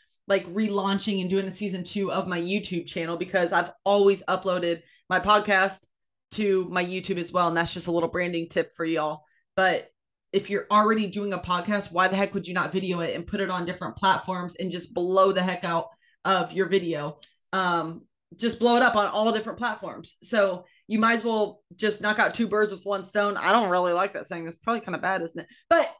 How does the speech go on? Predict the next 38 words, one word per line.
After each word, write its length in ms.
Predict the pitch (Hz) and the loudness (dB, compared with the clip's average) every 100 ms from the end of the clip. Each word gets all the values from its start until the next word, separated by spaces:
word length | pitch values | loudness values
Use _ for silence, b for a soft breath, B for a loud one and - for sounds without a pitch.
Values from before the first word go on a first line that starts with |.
| _ | _
but 140 | 220 349 | 2 4
seriously, 540 | - 605 - 233 175 | 6 6 6 2 0
it's 140 | 247 392 | 0 0
like 120 | 392 | 0
a 40 | |
twofer, 560 | - 571 587 - 170 - - | 0 0 0 -2 -6 -8 -4
you 160 | 294 | 0
know? 260 | 269 311 370 | 2 0 0
You, 160 | 254 220 _ - | -2 -4 _ 0
you 180 | 302 339 | 2 2
<laughs> 60 | - | 6
have, 280 | 339 349 - | 6 6 0
like, 300 | 311 330 285 - B B B - | 0 2 0 -6 B B B 0
you 200 | 294 330 | 4 4
can, 320 | 349 294 247 B B | 4 2 2 B B
you 100 | 320 | 4
know, 120 | 359 | 6
have 80 | 392 | 6
you 160 | 392 | 4
ever, 80 | 427 | 4
like, 140 | 359 247 | 2 -2
seen 220 | 294 277 | -2 0
those 220 | 247 220 | -2 -4
tops 460 | - 180 208 - 185 | -4 -2 -2 -4 -4
where 400 | 214 202 180 175 _ _ _ _ _ - | 0 0 -2 -10 _ _ _ _ _ -8
you 160 | 226 233 | -6 -4
can 260 | 254 202 | -4 -4
wear 320 | 175 190 226 | -2 0 2
to, 100 | 220 | 2
like, 220 | 180 185 - | 0 -2 -2
a 60 | 185 | -6
business 440 | 190 196 233 226 | -4 -6 -6 -6
meeting 380 | 240 233 247 247 | -6 -4 -4 -4
where 140 | 214 | -4
it's, 140 | 190 202 | -4 -2
like, 180 | 185 185 | -4 -2
nice 440 | 190 190 202 - | 0 0 0 -4
and, 220 | 196 185 | -10 -12